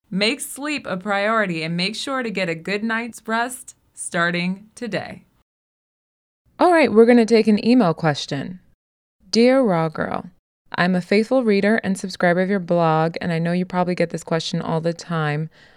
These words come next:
but I was wondering what's the best way to start a vegan lifestyle? I'm a lover of raw vegetables and fruits, but I'm really at a loss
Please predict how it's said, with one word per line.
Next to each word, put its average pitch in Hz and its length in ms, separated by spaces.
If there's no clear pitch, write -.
but - 120
I 185 80
was 190 160
wondering 208 500
what's 196 320
the 269 120
best 196 320
way 170 180
to 170 100
start 156 280
a 156 40
vegan 156 380
lifestyle? 175 560
I'm 180 160
a 180 40
lover 190 260
of 202 100
raw 190 180
vegetables 180 500
and 175 160
fruits, 240 300
but 175 160
I'm 170 180
really 254 300
at 185 140
a 170 80
loss 160 560